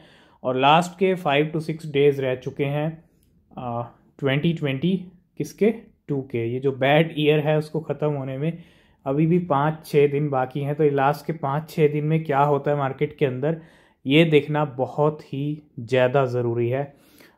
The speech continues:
अगर आप देखोगे टू हंड्रेड एंड फ़ोर्टी थ्री डॉलर्स पे चल रहा है अपना बीएनबी कॉइन, बीस हज़ार रुपये पे प्राइस है। Bitcoin चल रहा है सिक्सटीन थाउजेंड एट हंड्रेड डॉलर पे,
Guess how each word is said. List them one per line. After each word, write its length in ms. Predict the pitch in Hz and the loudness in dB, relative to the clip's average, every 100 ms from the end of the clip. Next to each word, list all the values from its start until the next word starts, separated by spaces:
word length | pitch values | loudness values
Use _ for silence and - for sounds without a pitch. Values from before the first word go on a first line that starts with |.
| - | 2
अगर 180 | 147 | 4
आप 100 | 175 | 6
देखोगे 400 | 170 165 175 180 | 4 2 2 2
टू 340 | 185 - 190 190 | 0 0 2 4
हंड्रेड 240 | 175 170 | 4 2
एंड 140 | 180 180 | 2 2
फ़ोर्टी 380 | 160 151 175 170 170 | 0 0 0 -2 0
थ्री 140 | 175 185 175 - _ 135 | 0 0 -2 -8 _ -6
डॉलर्स 460 | 147 143 147 165 | 0 4 4 2
पे 100 | - | 0
चल 180 | 165 147 | 0 0
रहा 140 | 143 160 | 2 2
है 100 | 156 | 2
अपना 240 | 160 170 | 0 -2
बीएनबी 520 | 143 127 139 139 151 | -2 -2 -2 -2 -2
कॉइन, 340 | 147 143 156 160 - - _ - | 0 0 0 -4 -14 -20 _ -8
बीस 280 | 135 165 165 | -2 0 0
हज़ार 280 | 131 135 151 | 2 4 4
रुपये 200 | 151 143 | 4 2
पे 100 | 143 | 2
प्राइस 340 | 143 139 135 | 0 0 0
है। 100 | 151 175 - _ _ _ _ _ _ _ _ - | -2 -4 -10 _ _ _ _ _ _ _ _ -2
Bitcoin 560 | 143 143 - 165 185 | -2 -2 2 4 4
चल 180 | 180 185 | 2 2
रहा 80 | 185 | 2
है 60 | 185 | 2
सिक्सटीन 520 | 185 - - 185 180 | 0 -6 -4 -2 2
थाउजेंड 360 | 170 165 175 175 | 2 2 0 0
एट 240 | 151 156 | 0 0
हंड्रेड 220 | 151 156 | -2 0
डॉलर 280 | 151 143 143 | 2 2 2
पे, 180 | 147 175 | 0 -2